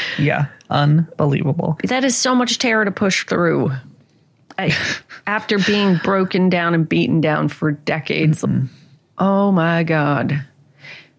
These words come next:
Speaker 2: And they were little teenagers or, like, adolescents, little preteens. Uh-uh.
Speaker 1: No.
Speaker 2: God. Jesus.
Speaker 1: The will of people
Speaker 2: Mm-mm.
Speaker 1: to survive,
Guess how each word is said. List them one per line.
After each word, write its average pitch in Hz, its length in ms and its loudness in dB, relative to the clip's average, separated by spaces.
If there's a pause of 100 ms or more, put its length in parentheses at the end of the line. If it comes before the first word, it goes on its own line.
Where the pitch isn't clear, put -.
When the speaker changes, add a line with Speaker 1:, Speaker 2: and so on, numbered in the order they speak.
(360)
Speaker 2:
And 208 80 0
they 220 60 2
were 214 60 2
little 214 200 2
teenagers 196 580 2
or, 160 100 2
like, 165 220 -2
adolescents, 185 800 0
little 170 160 0
preteens. 175 760 0 (320)
Uh-uh. - 560 0 (420)
Speaker 1:
No. 135 440 0
Speaker 2:
God. 190 580 0 (1700)
Jesus. 214 380 0
Speaker 1:
The 147 80 2
will 170 380 2
of - 240 -2
people 135 560 -2
Speaker 2:
Mm-mm. 147 440 -4
Speaker 1:
to 143 120 0
survive, 135 880 0